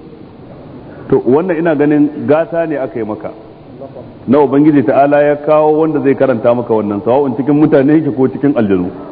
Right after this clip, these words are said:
Yanzu ba mu san ba sautin daga ina yake. Amma dai ayar abin da take nunawa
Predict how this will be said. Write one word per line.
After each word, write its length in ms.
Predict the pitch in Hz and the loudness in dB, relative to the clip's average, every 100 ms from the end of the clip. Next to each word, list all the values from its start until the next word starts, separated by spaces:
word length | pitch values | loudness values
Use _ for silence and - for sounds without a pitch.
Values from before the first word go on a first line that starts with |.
| - 101 | -6 0
Yanzu 180 | 120 | 2
ba 80 | 160 | 4
mu 100 | 147 123 | 4 2
san 120 | 147 | 0
ba 80 | 147 | 0
sautin 260 | 165 160 139 | 2 2 2
daga 140 | 117 110 | 2 2
ina 140 | 127 131 | 2 0
yake. 220 | 127 101 - - - - - - - - | -4 -12 -16 -20 -20 -20 -20 -20 -14 -2
Amma 260 | 113 139 | 0 2
dai 200 | 143 151 147 - - - | 0 0 -4 -12 -20 -6
ayar 460 | 147 160 175 160 156 | 0 0 0 -4 -6
abin 220 | 131 143 156 | -8 -6 -6
da 60 | |
take 280 | 143 156 151 | -6 -4 0
nunawa 560 | 143 156 151 139 147 | 2 2 4 4 2